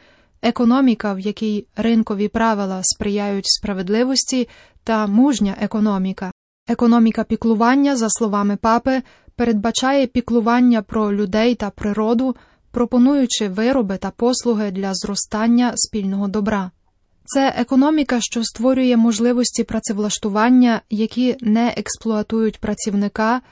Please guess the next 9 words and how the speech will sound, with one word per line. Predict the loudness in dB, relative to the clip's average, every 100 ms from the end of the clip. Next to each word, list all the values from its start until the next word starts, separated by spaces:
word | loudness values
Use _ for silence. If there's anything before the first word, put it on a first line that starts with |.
| _
змушуючи | -2 2 2 2 -2 -2 -2 -2
його | -2 -4
працювати | -4 -4 -2 -2 -2 -2
в | 0
нестерпних | 2 0 -2 -4 -2 -4 -2
умовах. | 0 2 2 0 -4 -10 -20 _ _ _
Святіший | -10 -8 -4 -4 -4 -4
Отець | -2 -2 0
наголосив, | 0 0 -2 -2 0 0 0